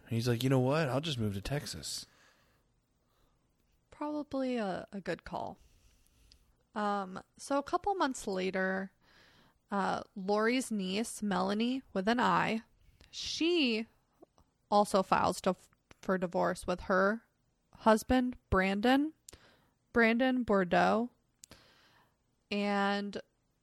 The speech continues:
Speaker 2: because Melanie is also in the cult. And
Speaker 1: Melanie?
Speaker 2: Melanie. Mm-hmm.
Speaker 1: Mm.
Speaker 2: And in their court documents, he also talks about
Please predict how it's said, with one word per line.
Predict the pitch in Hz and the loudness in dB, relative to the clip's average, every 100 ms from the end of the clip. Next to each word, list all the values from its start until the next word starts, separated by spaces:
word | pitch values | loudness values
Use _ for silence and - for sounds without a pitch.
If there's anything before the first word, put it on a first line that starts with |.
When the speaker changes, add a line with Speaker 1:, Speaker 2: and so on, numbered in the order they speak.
| _ _ | _ _
Speaker 2:
because | 220 - 240 214 | -4 0 0 0
Melanie | 208 190 196 196 190 | -2 -2 -2 -4 -4
is | - 185 | -4 0
also | - - - | -2 0 -4
in | - | -6
the | - - | -8 0
cult. | - - - - - _ _ - _ _ _ _ _ _ _ _ _ _ _ 254 | 0 0 -8 -16 -18 _ _ -20 _ _ _ _ _ _ _ _ _ _ _ -4
And | 247 247 240 233 - - | 0 0 0 -2 -6 -4
Speaker 1:
Melanie? | 120 123 120 113 117 123 131 - - _ _ _ | 2 4 4 4 2 2 -2 -10 -20 _ _ _
Speaker 2:
Melanie. | 220 208 196 180 165 - 185 - - | -2 -2 -2 -2 -2 -2 -6 -16 -8
Mm-hmm. | 214 208 233 240 147 123 | -6 -4 -4 -4 -2 0
Speaker 1:
Mm. | 113 101 95 - - - - - - | 0 -4 -8 -20 -20 -20 -20 -12 2
Speaker 2:
And | 214 220 214 - | 4 4 0 0
in | 240 240 | 0 0
their | 190 254 359 359 | 2 4 4 2
court | - 208 - | 2 0 2
documents, | 196 170 - 175 170 165 - - - - - - - - - - - - _ _ - - _ _ _ | 0 0 -2 -6 -2 -2 -4 -10 -14 -14 -16 -20 -20 -12 -10 -10 -14 -18 _ _ -20 -20 _ _ _
he | - 294 311 | 0 4 4
also | 202 220 - 247 | 4 0 2 0
talks | 233 208 196 - | 4 2 2 -2
about | 170 | -4